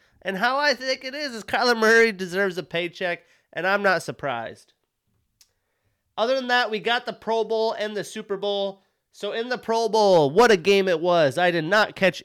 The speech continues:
any of it. But the A F C won again. I think this is the fifth year in the row, forty-one to thirty-five. Uh, Mac Jones threw the ball the most for the A F C. He was twelve of sixteen,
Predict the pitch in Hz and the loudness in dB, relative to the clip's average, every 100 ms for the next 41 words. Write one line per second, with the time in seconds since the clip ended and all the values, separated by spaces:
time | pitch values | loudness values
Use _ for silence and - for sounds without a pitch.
0 | - 226 208 170 170 196 _ _ _ _ | -4 0 0 -2 -4 -12 _ _ _ _
1 | 185 214 185 233 247 202 - 226 190 214 | -12 -6 0 4 4 2 -6 -6 -2 -2
2 | 220 180 196 208 180 196 202 196 175 156 | -2 -4 -6 -4 -6 -8 -12 -14 -12 -12
3 | - - 220 208 185 170 143 151 139 175 | -12 -6 -6 -4 -6 -6 -6 -8 -8 -2
4 | 196 202 190 - 208 202 196 180 165 - | 0 0 -4 -6 -4 -4 -4 -6 -6 -8
5 | 160 123 - 180 180 170 165 - _ _ | -10 -10 -10 -6 -4 -4 -6 -12 _ _
6 | _ _ _ - 151 156 202 208 - 196 | _ _ _ -6 -4 -2 -2 -4 -4 -4
7 | 208 190 202 185 185 190 180 180 185 - | -4 -6 -10 -8 -4 -4 -4 -4 -6 -8
8 | 175 165 180 175 - 185 180 135 - 202 | -10 -8 -6 -8 -12 -10 -10 -10 -8 -6
9 | 190 165 - 185 - 180 175 170 | -6 -10 -12 -12 -12 -12 -10 -12